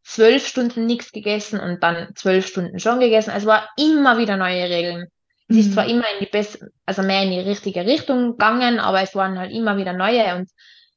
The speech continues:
Speaker 1: jetzt ist es einfach nimmer so. Und natürlich ist es gesund, wenn man, oder es kann gesund sein, wenn man einmal zwölf Stunden Pause macht beim Essen und zwölf Stunden dann, äh,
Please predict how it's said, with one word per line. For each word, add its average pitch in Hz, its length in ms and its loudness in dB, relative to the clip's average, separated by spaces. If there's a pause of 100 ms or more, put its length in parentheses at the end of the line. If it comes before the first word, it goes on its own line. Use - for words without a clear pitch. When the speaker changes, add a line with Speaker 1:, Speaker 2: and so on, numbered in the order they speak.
(360)
Speaker 1:
jetzt 220 360 0
ist 220 160 -6
es 208 120 -4
einfach 202 280 -2
nimmer 233 300 6
so. 180 240 2
Und 190 340 -4
natürlich 247 460 2 (100)
ist 202 220 -6
es - 60 -20
gesund, 233 540 0
wenn 190 180 0
man, 180 280 0 (100)
oder 160 360 -2
es - 140 -10
kann 208 300 2
gesund 180 360 -2
sein, 226 340 0
wenn 196 160 -2
man 185 160 -2
einmal 180 280 -8
zwölf 190 280 0
Stunden 202 540 -2 (160)
Pause 220 380 2
macht 175 280 0 (160)
beim 180 220 -2
Essen 190 360 -2
und 185 180 -6
zwölf 190 240 -2
Stunden 202 360 -2
dann, 185 260 0 (500)
äh, 185 340 2